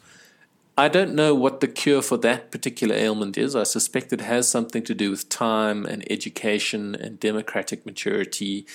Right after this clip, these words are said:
and to a large degree, economic growth. I think if a si-, society becomes more prosperous, people start to behave more like agents. They have more self-confidence. Those things take time.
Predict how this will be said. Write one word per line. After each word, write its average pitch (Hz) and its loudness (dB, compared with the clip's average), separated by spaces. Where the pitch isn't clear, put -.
and 214 2
to 160 2
a - 4
large 165 4
degree, 143 2
economic 131 0
growth. 123 2
I - -6
think 98 -8
if - -8
a 107 -2
si-, 120 2
society 120 0
becomes 143 0
more 120 2
prosperous, 113 0
people 113 0
start 104 2
to 104 0
behave 113 0
more 101 0
like 90 -2
agents. 98 -2
They 98 -8
have 107 -2
more 107 0
self-confidence. - -2
Those 147 6
things 165 4
take 147 2
time. 135 2